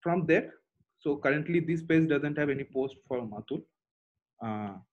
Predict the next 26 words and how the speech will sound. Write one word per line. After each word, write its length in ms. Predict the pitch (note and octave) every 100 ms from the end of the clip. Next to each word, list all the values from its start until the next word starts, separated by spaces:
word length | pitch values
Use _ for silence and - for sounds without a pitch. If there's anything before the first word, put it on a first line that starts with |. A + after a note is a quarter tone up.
| _ _ _ -
we 120 | C3+ C#3
will 80 |
go 160 | C3+ C#3 C3+
to 360 | C#3 B2+ A#2+
another 300 | A#2+ A#2+ B2+
user, 320 | B2 A2 C3+ - _ _ _
and 180 | A2 F#2+ - _ - _ _ _ _ _ _ _ _ _
so 160 | - A3+
this 240 | F3+ E3
is 160 | F#3 E3+
the 80 | G3+
post 460 | - G3 - - -
that 340 | D#3+ - - _ - - - _
King, 320 | - F3+ C3+ B2
this 180 | D3+ D#3+
username, 600 | D#3 D3 D#3+ D#3+ A#3+ - _ _ C3+
uh, 200 | B2+ B2+ B2+
this 180 | D3+ D3+
user 320 | D3 C3+ G3+
by 160 | D#3
the 120 | C#3 C#3
name 220 | C3+ C#3+
of 140 | D3 -
King 180 | F3+
has 180 | F3 E3+
posted, 420 | - B2+ A2 G2+